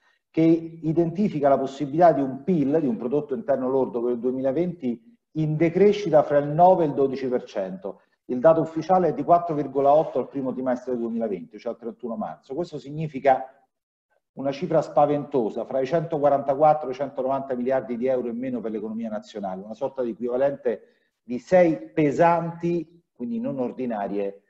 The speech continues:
manovre finanziarie annuali nazionali, cioè una vera e propria recessione. Ora, se il tema grande è l'occupazione e il reddito da lavoro che vengono meno,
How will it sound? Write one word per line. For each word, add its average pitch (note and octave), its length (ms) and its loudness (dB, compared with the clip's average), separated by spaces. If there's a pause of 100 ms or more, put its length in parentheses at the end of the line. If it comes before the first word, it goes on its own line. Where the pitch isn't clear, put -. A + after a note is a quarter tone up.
(240)
manovre C3+ 400 2
finanziarie A#2 520 -4
annuali G#2 300 -8
nazionali, E2 640 -14 (300)
cioè C3+ 160 -4
una B2+ 160 2
vera E3 180 2
e D3 60 -2
propria C#3+ 360 -2
recessione. G#2+ 760 -8 (1300)
Ora, E3 260 6
se F3 120 2
il F3 220 2
tema G3+ 360 4
grande D3+ 1040 0 (120)
è B2 420 2
l'occupazione D3 880 2
e B2 40 2
il A2 60 0
reddito B2+ 320 -2
da A#2 60 -2
lavoro A2+ 260 -2
che G#2 120 -4
vengono G#2+ 460 -8
meno, F#2 500 -14